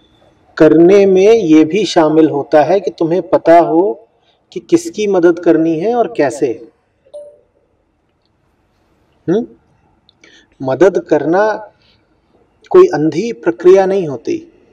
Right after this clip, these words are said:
और न ही वो स्वार्थ या कामना या प्रतिष्ठा से जुड़ी चीज़ हो सकती है। अगर आप अपने परिवार वालों को छोड़ करके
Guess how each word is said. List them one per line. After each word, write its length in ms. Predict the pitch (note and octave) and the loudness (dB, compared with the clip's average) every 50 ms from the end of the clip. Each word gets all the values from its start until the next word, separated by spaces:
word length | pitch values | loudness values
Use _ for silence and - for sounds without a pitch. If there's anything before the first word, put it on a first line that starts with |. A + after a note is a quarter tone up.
| _ _ _ _ _ _ _ _ _ _ _ _ _ _ _ _ _ _ _ _ _ _ _ _ _ _ _ _ _ _ _ _ _ - | _ _ _ _ _ _ _ _ _ _ _ _ _ _ _ _ _ _ _ _ _ _ _ _ _ _ _ _ _ _ _ _ _ 0
और 280 | D#3 E3 E3 - - D#3+ | 2 2 2 0 -2 -2
न 120 | D#3 D#3+ | 2 2
ही 320 | F3 E3 E3 G3+ G#3+ A3 | 2 2 2 0 0 -2
वो 560 | G3 F3+ F#3 F#3 F#3+ G3 G3+ G#3 - - - _ _ _ _ _ _ - | 0 2 2 4 4 4 4 2 0 -2 -8 _ _ _ _ _ _ -20
स्वार्थ 600 | - - - D#3+ D#3 D#3 E3 F3+ E3+ E3+ - F3 | -8 -2 2 4 4 6 4 4 2 -2 -2 2
या 540 | E3+ E3 E3 E3 E3 E3 E3+ - - - - _ _ _ _ _ _ _ _ _ _ | 4 4 6 6 6 4 2 0 -6 -14 -20 _ _ _ _ _ _ _ _ _ _
कामना 640 | - C#3+ D3 D3 D3+ D#3+ E3+ F3 F3 F3 E3+ F3+ - - | -4 -2 -2 -2 -2 -2 0 0 -2 -2 -4 -6 -6 -2
या 240 | D#3 E3 E3 E3+ F3 | 2 4 4 4 2
प्रतिष्ठा 580 | E3 - - D3+ - D#3 C#3+ - - - E3 D3+ | 2 -2 -6 -8 -6 -8 -10 -8 -6 -4 -4 -2
से 120 | E3+ E3 | -2 -4
जुड़ी 240 | D3+ D#3 D3 D3+ D3 | -4 -2 -4 -4 -6
चीज़ 240 | D3+ D3+ C#3 B2 A#2+ | -6 -8 -8 -8 -8
हो 80 | A2+ | -10
सकती 440 | A2+ A2+ A2 _ _ - A#2 A#2 A2 | -10 -14 -18 _ _ -10 -8 -8 -8
है। 120 | G#2 G#2 - _ _ _ _ _ _ _ _ _ _ _ _ _ _ _ _ _ _ _ _ _ _ _ _ _ _ _ _ _ _ _ _ _ _ _ _ _ _ _ _ _ - - _ _ _ _ _ - - - _ _ - C#3+ | -10 -12 -16 _ _ _ _ _ _ _ _ _ _ _ _ _ _ _ _ _ _ _ _ _ _ _ _ _ _ _ _ _ _ _ _ _ _ _ _ _ _ _ _ _ -20 -20 _ _ _ _ _ -20 -20 -20 _ _ -4 0
अगर 200 | C#3 D3 D#3 E3 | 2 4 4 4
आप 320 | E3 E3+ E3+ - - - F#3 F3 E3 - - - - _ _ _ _ _ _ _ | 4 4 2 -2 -6 -4 0 0 0 0 -2 -6 -14 _ _ _ _ _ _ _
अपने 220 | _ _ D#3 D#3+ D#3+ | _ _ -8 -8 -6
परिवार 380 | D#3+ D#3+ D#3 D3+ D3+ D#3 D#3+ | -4 -2 0 2 4 4 4
वालों 260 | E3 E3 D#3+ D#3+ E3 D3+ | 2 2 0 0 -2 -4
को 420 | E3 E3 E3 E3 E3 D#3+ E3 E3 - | -2 0 0 2 2 0 -2 -8 -10
छोड़ 240 | - D3+ D3 D3 - | -6 -4 -4 -4 -4
करके 720 | - D#3 - E3+ - - C#3 C3 A#2 A2 A2+ A2+ - _ | -6 -8 -10 -10 -12 -12 -10 -8 -8 -8 -8 -12 -18 _